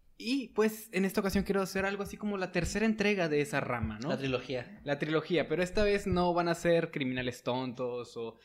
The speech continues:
Speaker 1: o solamente un robo al banco. Vamos a hablar de una persona que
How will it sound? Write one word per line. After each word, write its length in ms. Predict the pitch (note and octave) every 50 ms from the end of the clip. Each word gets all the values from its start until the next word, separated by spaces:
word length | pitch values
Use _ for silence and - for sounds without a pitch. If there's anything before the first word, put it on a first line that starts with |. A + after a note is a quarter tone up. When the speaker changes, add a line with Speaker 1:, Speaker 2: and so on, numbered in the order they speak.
| - _ _ -
Speaker 1:
o 140 | - D3+
solamente 420 | B2 E3+ F#3+ G3 F#3 F3+ F3+ F3 F3+
un 200 | E3+ E3 E3 C#3+
robo 280 | D3+ D3 D3 C#3+ C#3
al 100 | C3 B2+
banco. 340 | A#2+ B2 B2 B2+ B2 A#2+ B2+
Vamos 200 | C#3 D#3+ E3+ -
a 20 | F3
hablar 220 | E3+ F3 F3+ E3+
de 60 | E3+
una 180 | E3+ F#3 F#3 F#3
persona 560 | E3+ C#3 C3 - - C3+ A#2 A#2 A2+ A2+ - - - - - _ _ _
que 440 | - C#3+ C#3 C3+ C3+ C3+ C3 C3